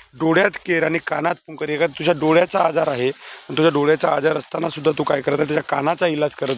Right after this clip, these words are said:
जर असतील तर म्हणून त्याला म्हटलेलं आहे, "डोळ्यात केर आणि कानात फुंकर."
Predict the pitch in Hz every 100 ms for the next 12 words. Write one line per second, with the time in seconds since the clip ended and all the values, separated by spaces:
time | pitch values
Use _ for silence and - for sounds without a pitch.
0 | 113 131 127 _ 147 151 - - _ -
1 | 131 170 160 147 139 - 131 127 117 147
2 | 165 - - - 143 151 165 156 - 143
3 | 139 139 135 127 131 139 - - 113 95
4 | 101